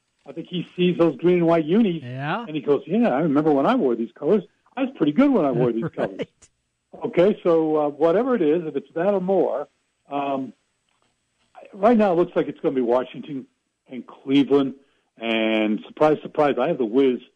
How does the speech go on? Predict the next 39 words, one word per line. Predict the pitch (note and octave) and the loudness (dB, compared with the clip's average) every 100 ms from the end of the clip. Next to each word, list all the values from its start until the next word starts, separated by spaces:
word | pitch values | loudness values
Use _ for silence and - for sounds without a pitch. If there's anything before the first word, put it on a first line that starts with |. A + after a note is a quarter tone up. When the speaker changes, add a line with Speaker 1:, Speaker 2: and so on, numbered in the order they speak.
| _ _ - | _ _ -14
Speaker 1:
advancing | C3 G2 B2 C#3+ - B2 | -12 -2 0 0 -4 -6
at | A2+ - | -6 0
this | E3 F3 | 0 0
point, | - G3+ B2+ - - | 0 2 2 -4 -10
Speaker 2:
Mm-hmm. | C#3 C3+ D#3+ | -10 -6 -8
Speaker 1:
subject | A#2 C3+ B2 | -6 -4 -4
to | - | -2
change. | C4+ F#3 C#3+ F3 - _ _ _ _ B2+ | 0 2 2 -2 -10 _ _ _ _ -2
But, | B2+ B2 | 0 2
uh, | B2+ B2 | 0 -6
I'd | D3+ - | -14 -8
say | G3 | -2
the | E3 | 0
Wiz | C#3 D3+ C3 | 2 0 0
will | B2 | -4
beat | - D#3+ | -2 -2
the | - | -2
Cavaliers | - D3 C#3 C3 B2 A#2+ A#2 _ _ _ _ - | -2 0 2 4 4 0 -4 _ _ _ _ -10
and | A#2+ | -6
will | - | 0
take | C#3 C3 | 0 2
on | B2 | 0
Golden | A2+ A2+ G#2+ G2 | 0 0 0 -6
State, | - A2 G#2 G2+ | 0 2 2 -2
and | G#2+ G2+ F#2 E2 _ _ _ _ _ _ - | -2 -2 -4 -8 _ _ _ _ _ _ -2
Golden | B2+ A2 - | 2 2 2
State | A#2+ G2+ | 0 2
will | G#2 | 0
beat | A2+ G#2+ | -2 -4
the | G#2+ | 0
Wiz | G2 G#2+ G#2 G2+ - _ | 4 4 4 0 -8 _
probably | - A#2 G2+ G2 G2+ | -12 -6 -4 -2 -2
in | F2+ - | -2 -4
five. | A#2 G2 F#2+ G2 - _ _ _ - | -2 0 0 -4 -8 _ _ _ -2
I'll | A2 | 0
give | G2 A#2+ | 2 2
'em | G#2+ G2+ | 2 2
one | A2 A2 | 2 2
game, | G2+ G#2 G2+ G2 | 0 0 0 -4